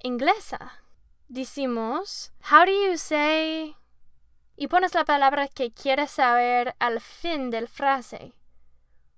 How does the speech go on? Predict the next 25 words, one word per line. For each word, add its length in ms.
Una 220
versión, 680
que 100
es 100
un 120
error, 680
de 200
esa 200
frase 480
que 120
escucho 540
frecuentemente 1500
es, 220
"How 160
you 220
say?" 460
Por 300
favor, 1000
no 260
hace 360
ese 300
o 140
voy 220
a 120
morir. 440